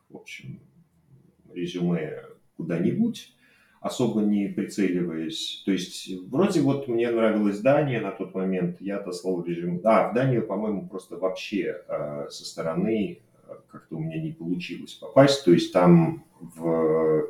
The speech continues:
тех агентствах, которые LinkedIn, насколько я помню, еще не был сильно развит. А, я хочу предупредить, я не сверяю фактический материал, я рассказываю, как я помню. Может быть, был развит.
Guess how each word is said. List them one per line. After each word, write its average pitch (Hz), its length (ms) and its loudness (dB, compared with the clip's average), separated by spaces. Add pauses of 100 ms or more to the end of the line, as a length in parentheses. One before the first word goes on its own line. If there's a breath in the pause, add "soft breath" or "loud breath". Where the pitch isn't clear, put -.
(120)
тех - 460 2
агентствах, - 760 0
которые - 480 -2
LinkedIn, 170 800 2
насколько - 380 -8
я - 60 0
помню, 160 280 -2
еще 139 220 -4
не 170 120 6
был 135 160 4
сильно 107 320 2
развит. 90 480 2 (1040 soft breath)
А, - 520 -10 (1000)
я 135 220 8
хочу 151 220 6
предупредить, 151 800 4
я 110 360 2
не 127 340 4
сверяю 135 600 6
фактический - 520 -2
материал, 160 400 4
я 117 140 6
рассказываю, 113 420 2
как - 180 0
я 101 100 2
помню. 73 440 2
Может 123 280 2
быть, 90 160 0
был 92 240 2
развит. 76 440 -4